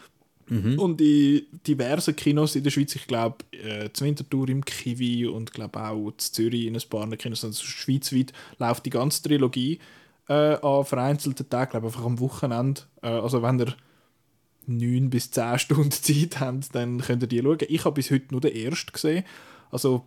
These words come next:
Speaker 2: wär's eigentlich gerade eine Möglichkeit, zum, zum die zu schauen. Ich glaub, im Filmpodium läuft er auch noch. Aber ich denke, wir werden allenfalls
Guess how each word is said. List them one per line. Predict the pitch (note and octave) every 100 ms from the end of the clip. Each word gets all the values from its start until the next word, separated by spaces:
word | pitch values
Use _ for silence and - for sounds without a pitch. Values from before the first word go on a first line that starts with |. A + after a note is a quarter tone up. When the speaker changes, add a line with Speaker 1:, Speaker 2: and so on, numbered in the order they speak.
| _ -
Speaker 2:
wär's | A#2+ C3 C#3+
eigentlich | C#3+ C3+ C3 B2+ -
gerade | B2 A#2+ A#2+ A#2+
eine | A#2+
Möglichkeit, | A2+ A#2 A#2+ - A#2 A2+ A2
zum, | A#2 A2 A2 G#2+
zum | -
die | A2+ A2+
zu | A#2
schauen. | B2+ D3+ C3
Ich | -
glaub, | -
im | A2+
Filmpodium | G#2 A#2+ B2+ - A2 A2 G2+
läuft | G2 G2+ -
er | G2+
auch |
noch. | A#2 - - - - -
Aber | B2 C3 B2 -
ich | - -
denke, | A#2 C3+ D#3 D3+ - C3+ C3+ B2+
wir | A#2+ A2+
werden | A#2 A#2
allenfalls | G#2+ A2+ A2+ A2 G#2+ - -